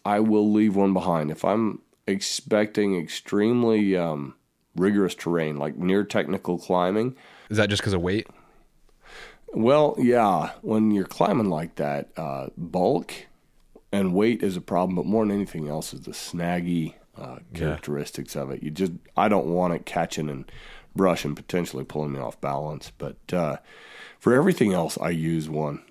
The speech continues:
Speaker 1: whenever I can. Some guns aren't set up for 'em and you just
Speaker 2: Mm-hmm.
Speaker 1: can't, but there are so many advantages.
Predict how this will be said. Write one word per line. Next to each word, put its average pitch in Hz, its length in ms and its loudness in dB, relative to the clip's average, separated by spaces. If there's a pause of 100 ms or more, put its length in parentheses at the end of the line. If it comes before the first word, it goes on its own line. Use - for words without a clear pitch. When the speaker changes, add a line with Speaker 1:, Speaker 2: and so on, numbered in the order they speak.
(120)
Speaker 1:
whenever 95 600 4
I 78 80 0
can. 76 340 -6
Some 131 260 4
guns 104 340 4
aren't 95 360 0
set 78 220 -2
up 85 160 -2
for 80 200 0
'em 101 120 2
and 82 100 -2
you 76 80 -4
just 80 240 -4
Speaker 2:
Mm-hmm. 85 140 -4
Speaker 1:
can't, 78 240 -4 (100)
but 76 240 -6 (500)
there 151 160 6
are 107 60 6
so 123 220 4
many 110 200 6
advantages. 98 800 2